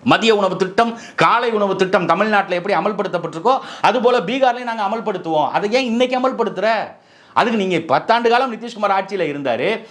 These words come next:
ரெண்டு தடவை இதுக்கு நடுவுல நீங்க கூட்டணியில பி ஜே பி நிதிஷ்குமாரோட கூட்டணியில இருக்கீங்க, அப்பவே நீங்க அமல்படுத்தி இருக்கலாமே. அப்ப வேணும்னு தேர்தலுக்காக போடக்கூடிய நாடகம் என்பதை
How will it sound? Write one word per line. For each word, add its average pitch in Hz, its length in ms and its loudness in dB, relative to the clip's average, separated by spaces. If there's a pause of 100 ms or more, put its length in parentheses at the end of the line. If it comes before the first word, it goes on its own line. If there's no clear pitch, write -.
ரெண்டு 226 360 2
தடவை 240 220 0
இதுக்கு 202 200 -6
நடுவுல 208 240 0
நீங்க 175 160 -4
கூட்டணியில 185 460 -2
பி 175 120 -4
ஜே 190 140 2
பி 156 300 -6 (140)
நிதிஷ்குமாரோட 165 640 2
கூட்டணியில 208 320 0
இருக்கீங்க, 127 560 0 (180)
அப்பவே 254 400 2
நீங்க 247 180 0
அமல்படுத்தி 214 460 0
இருக்கலாமே. 170 400 0 (320)
அப்ப 139 260 0
வேணும்னு 160 800 0 (180)
தேர்தலுக்காக 196 800 0
போடக்கூடிய 165 500 -2
நாடகம் 185 520 0
என்பதை 143 560 -4